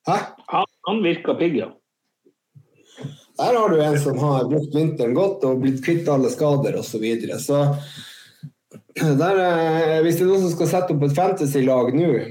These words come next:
Speaker 1: som ikke vi har klart å få til, så, eh, så, eh, så sett inn på Pellegrino. Der kommer det til å ruse inn med både mål og målgivende. Så, eh, så det,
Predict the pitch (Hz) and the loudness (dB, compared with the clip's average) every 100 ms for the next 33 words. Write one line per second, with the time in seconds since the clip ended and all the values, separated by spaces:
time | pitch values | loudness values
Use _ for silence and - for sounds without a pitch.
0 | 120 - 127 123 131 135 147 - 127 120 | -10 -4 0 0 0 2 2 2 0 -2
1 | 113 113 - - 123 110 - - 139 131 | -2 -4 -6 -2 -2 -2 -6 -2 2 2
2 | 131 131 127 123 - - _ - 117 - | 2 2 0 -2 -6 -18 _ -18 -14 -4
3 | 139 131 127 127 123 123 123 123 - 135 | 0 2 2 0 -2 -2 -2 -4 -8 -6
4 | 147 156 - 135 127 117 127 123 123 131 | -2 -2 0 0 0 0 0 0 2 2
5 | 127 95 113 120 139 131 107 107 113 110 | 2 0 -2 0 0 2 0 -2 0 0
6 | 110 135 127 131 - 98 98 90 90 98 | 0 0 0 -2 -6 -6 -4 -6 -6 -2
7 | 117 113 120 131 104 95 107 107 104 98 | 0 2 2 2 2 0 0 0 0 -2
8 | 92 80 - 127 120 113 - _ _ - | -4 -6 -6 -2 0 0 -6 _ _ -20
9 | - - - _ _ - 120 117 113 110 | -20 -20 -20 _ _ -8 -4 -2 0 -2
10 | 110 110 _ - - 123 131 | -2 -6 _ -12 -6 0 2